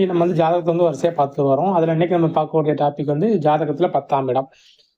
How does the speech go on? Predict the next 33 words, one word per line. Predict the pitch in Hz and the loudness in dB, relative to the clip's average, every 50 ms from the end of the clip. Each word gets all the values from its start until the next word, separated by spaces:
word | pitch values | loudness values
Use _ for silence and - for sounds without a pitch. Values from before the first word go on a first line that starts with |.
| _ _ - | _ _ -4
பத்தாம் | 151 147 - - 208 214 220 208 | -4 -4 -2 -2 -2 0 0 0
இடம் | 196 190 196 196 | 0 2 2 0
என்பது | 185 180 175 190 208 | 0 0 0 0 0
ரொம்ப | 190 170 170 175 | 0 0 0 0
முக்கியமான | 165 156 156 175 165 180 170 165 | 0 0 0 0 0 2 2 2
இடம் | 151 147 147 160 | 2 2 0 0
தான். | 190 202 | 0 0
ஏன்னா, | 185 175 185 180 | 2 2 2 2
இதான் | 170 170 196 202 | 2 2 2 2
நீங்க | 185 175 170 165 | 2 0 0 0
சுய | 160 - 190 202 214 | 0 0 0 0 0
தொழில் | 208 208 190 185 165 | 0 0 -2 -2 -2
செய்யக்கூடியதா | - 165 156 156 147 165 147 151 151 160 180 175 | -2 0 -2 0 0 0 0 0 2 0 0 0
குறிக்கக்கூடிய | - 156 147 147 151 147 147 143 143 | -2 -4 -4 -4 -4 -2 0 0 0
ஒரு | 135 135 131 127 | 0 0 -2 -2
இடம். | 127 127 151 170 196 190 _ _ _ _ _ _ _ _ _ _ _ _ - | -2 -4 -4 -4 -6 -10 _ _ _ _ _ _ _ _ _ _ _ _ -2
ஆறாம் | 147 139 156 170 175 170 170 165 | 0 0 0 0 0 0 0 2
வீடு | 165 156 151 156 | 2 2 2 2
வந்து | 151 156 156 156 175 196 196 | 2 2 2 2 2 2 2
நம்ம | 180 170 160 156 | 2 0 2 2
ஏற்கனவே | 151 147 - 165 160 | 2 2 0 0 -2
பத்து | - 147 139 - | -2 -2 -2 -2
ரூபாய் | 151 185 | 0 0
இன்னொருத்தர் | 180 170 160 165 147 143 135 | 0 0 0 -2 0 0 0
வேலைக்கு | 135 147 160 160 147 147 | 0 0 0 -2 -4 -4
போறதை | 135 147 135 135 135 | -4 -2 0 0 0
குறிக்கும். | 131 135 131 131 202 208 | -2 -2 -2 -2 -4 -2
பத்தாம் | 190 165 135 - 160 151 143 | -2 -2 -2 -2 -2 -2 0
வீடு | 143 139 | 0 0
வந்து | 139 147 190 180 | 0 0 0 0
நம்மளோட | 175 160 151 151 143 139 | 0 0 0 0 0 0
தொழிலை | - 135 135 135 135 | 0 0 0 0 0
குறிக்கக்கூடிய | 131 135 127 123 - 131 123 131 123 127 | 0 -2 -4 -6 -8 -8 -6 -4 -4 -2